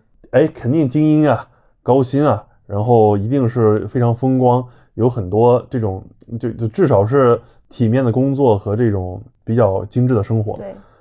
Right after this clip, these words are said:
Speaker 1: 但实际上啊，我刚才所描述的这一切，它远远高于清北毕业生的平均的发展的这个生活状态和水平，是远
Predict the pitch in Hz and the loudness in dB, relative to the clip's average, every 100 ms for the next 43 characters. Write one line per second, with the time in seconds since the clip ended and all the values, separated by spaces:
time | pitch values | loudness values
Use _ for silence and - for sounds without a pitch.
0 | _ _ _ _ _ _ _ - 185 - | _ _ _ _ _ _ _ -6 -4 -4
1 | - 143 185 127 95 98 98 _ _ - | -4 -2 0 -2 -4 -8 -14 _ _ -2
2 | 113 147 175 156 104 110 151 113 127 123 | 0 2 0 -2 -2 -2 0 0 0 0
3 | 98 113 - 123 - - - - 123 113 | -2 -8 -4 -4 -4 -14 -8 -2 2 2
4 | 135 208 139 92 110 113 113 98 101 - | 4 4 2 0 0 2 2 -2 -6 -8
5 | - - 131 131 104 95 120 117 104 98 | -14 -10 -4 0 0 -2 0 2 2 -2
6 | 110 107 107 98 95 - - 107 131 120 | -4 -4 -2 -4 -6 -14 -6 -2 -2 0
7 | 120 120 107 - - _ _ _ - 110 | 0 2 0 -2 -12 _ _ _ 0 0
8 | 98 98 98 104 98 101 98 117 104 101 | 0 -6 -10 -8 -8 -8 -6 -4 -2 -2
9 | 104 98 95 101 107 - - - - - | -4 -4 -4 -6 -10 -16 -20 -20 -20 -20
10 | _ - 139 131 98 | _ -4 2 2 2